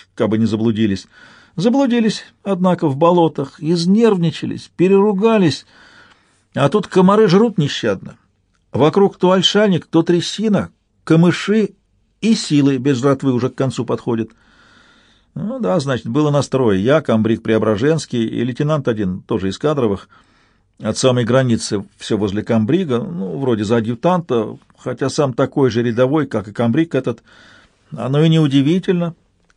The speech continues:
Комбриг в своей танковой бригаде был командир, а с пятью танкистами прибился в отряд чужой, пришлый человек. Отрядик из местных,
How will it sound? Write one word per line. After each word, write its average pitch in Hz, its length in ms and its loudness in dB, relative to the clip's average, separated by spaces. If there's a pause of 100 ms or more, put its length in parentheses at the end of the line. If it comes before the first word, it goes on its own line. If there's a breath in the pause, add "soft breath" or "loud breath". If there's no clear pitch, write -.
(440)
Комбриг 151 720 2
в - 60 -14
своей 139 280 2
танковой 147 480 0
бригаде 160 420 0
был 120 160 0
командир, 104 480 -4 (880)
а 110 240 2
с - 100 -8
пятью 139 400 2
танкистами 147 640 0
прибился 151 500 0
в 139 40 4
отряд 113 300 2
чужой, 208 520 2
пришлый 185 420 2
человек. 160 460 0 (1120 soft breath)
Отрядик 185 480 2
из 156 120 4
местных, 170 640 0